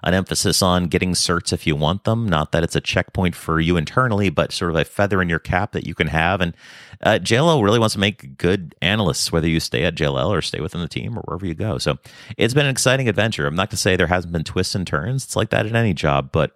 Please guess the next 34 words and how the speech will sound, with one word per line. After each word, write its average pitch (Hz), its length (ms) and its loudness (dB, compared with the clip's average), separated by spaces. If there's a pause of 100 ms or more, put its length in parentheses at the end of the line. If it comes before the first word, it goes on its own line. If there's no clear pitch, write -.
overall, 90 500 2
I've 90 100 0
been 80 240 -2
really 85 440 2
pleased 67 400 -6
that 69 100 2
I 69 60 2
made, 69 280 0
uh, 67 180 0
the - 100 -8
jump. 65 360 -6 (640)
And, 92 280 2
uh, 80 160 4
if 73 100 -2
you're 90 140 4
ever 85 120 2
interested 80 380 0
in 73 200 -2
coming 76 200 -2
over, 101 320 -2 (140)
talk - 200 -2
to - 80 -8
me. 60 280 -6
I'd 82 100 0
love 95 140 0
to - 40 -20
tell 107 120 0
you 92 80 0
more. 95 320 -4 (280)
Uh, 98 220 2
so 104 240 2
having 98 280 0
said 101 300 2
that, 67 280 -2